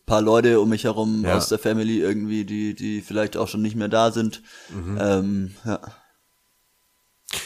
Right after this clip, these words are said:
Speaker 2: Ja, ja, tatsächlich. So Großeltern.
Speaker 1: Ja.
Speaker 2: Nochmal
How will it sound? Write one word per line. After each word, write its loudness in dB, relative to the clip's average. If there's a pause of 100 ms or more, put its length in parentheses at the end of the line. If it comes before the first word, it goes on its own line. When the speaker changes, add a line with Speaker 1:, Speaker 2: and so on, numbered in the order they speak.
(120)
Speaker 2:
Ja, 2 (200)
ja, 2 (420)
tatsächlich. -6 (920)
So -2
Großeltern. 0
Speaker 1:
Ja. -2 (180)
Speaker 2:
Nochmal 2